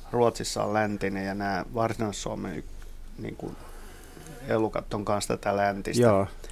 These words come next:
Speaker 2: joo.
Speaker 1: Ja tota, hän kertoi, että niitä on niinku aika monessa paikassa varsin laajalla alueella, niinku muissakin kunnissa kuin
Speaker 2: Joo.
Speaker 1: alkuperäisessä. Ja
Speaker 2: Joo.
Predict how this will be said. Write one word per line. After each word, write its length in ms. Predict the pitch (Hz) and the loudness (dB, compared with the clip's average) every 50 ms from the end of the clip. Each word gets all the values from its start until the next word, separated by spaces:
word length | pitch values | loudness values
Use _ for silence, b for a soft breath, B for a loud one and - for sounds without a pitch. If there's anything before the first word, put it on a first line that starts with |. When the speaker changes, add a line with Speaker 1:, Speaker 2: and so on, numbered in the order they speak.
| b b b b b - | b b b b b -4
Speaker 2:
joo. 260 | 117 110 104 101 104 - - - - - | -2 0 0 -2 -4 -6 -10 -10 -4 0
Speaker 1:
Ja 180 | 104 107 104 | 2 2 2
tota, 340 | 101 - 104 101 - - 110 | 2 0 -2 -2 2 2 2
hän 140 | 104 110 107 | 2 2 4
kertoi, 380 | - 131 131 127 120 - - 104 | 6 6 8 8 6 4 2 2
että 200 | 101 - - 104 | 2 4 4 6
niitä 300 | 107 107 107 - 113 110 | 6 6 6 8 8 8
on 160 | 113 113 110 | 10 10 8
niinku 280 | 110 101 - 117 110 B B B B B B B B B - - - - - - | 6 6 6 4 4 B B B B B B B B B -12 -12 -12 -12 -8 2
aika 260 | 123 123 127 - 120 | 4 4 6 8 8
monessa 480 | 120 127 139 139 131 113 110 - - 104 | 8 10 10 10 10 8 6 4 2 2
paikassa 600 | - 110 110 110 107 - - 101 - - - 101 92 - - - - - - - - - | 4 6 6 6 6 4 0 -2 -2 -2 -2 -4 -4 -4 -10 -12 -10 -12 -12 -12 -4 4
varsin 360 | 123 120 113 107 117 113 107 | 6 6 6 6 2 0 2
laajalla 480 | 107 104 104 104 98 90 80 82 - 90 | 4 6 6 6 4 4 0 -2 0 0
alueella, 540 | 95 98 98 95 92 92 87 82 90 85 82 | 0 0 0 0 -2 -2 -2 0 0 -2 -2
niinku 320 | 87 92 87 - - - - - - - - - 147 117 - - - - - - - - - - - - 110 | -4 -6 -4 -4 -6 -6 -6 -10 -12 -12 -10 -10 -10 -10 -12 -12 -12 -14 -12 -12 -12 -12 -12 -10 -10 -8 -8
muissakin 520 | 110 110 110 110 - - - 98 - 113 - | -4 -2 -2 -2 0 -2 -4 -4 -6 -6 -4
kunnissa 500 | - 110 107 101 101 98 - - - - | -4 -4 -2 -2 -2 -2 -2 -2 -4 -4
kuin 180 | - - - - - - - - - - - - | -4 -6 -8 -8 -10 -12 -12 -12 -10 -10 -10 -4
Speaker 2:
Joo. 220 | 110 107 113 110 | 0 2 4 4
Speaker 1:
alkuperäisessä. 720 | 95 87 87 - 101 98 87 - - - - - - - - | 4 2 2 2 2 2 2 0 -2 -4 -6 -6 -6 -6 -4
Ja 80 | 104 101 104 | -2 -2 -2
Speaker 2:
Joo. 100 | 110 | -2